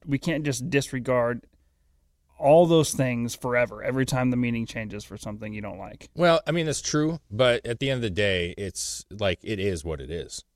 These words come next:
Speaker 2: Like, the rainbow is exactly what it is now. If you see a flag with a rainbow, you know exactly what it is.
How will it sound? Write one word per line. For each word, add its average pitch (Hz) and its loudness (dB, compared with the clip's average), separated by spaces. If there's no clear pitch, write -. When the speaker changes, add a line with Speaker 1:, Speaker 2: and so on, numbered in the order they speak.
Speaker 2:
Like, 113 6
the 127 0
rainbow 135 4
is 104 2
exactly 85 -4
what 78 -4
it 73 -6
is 71 -10
now. 76 -6
If - -6
you 139 2
see 147 0
a 123 -2
flag 113 0
with 101 -2
a 95 -2
rainbow, 98 0
you 95 -2
know 95 -4
exactly 90 -4
what 85 -2
it 73 -6
is. 67 -10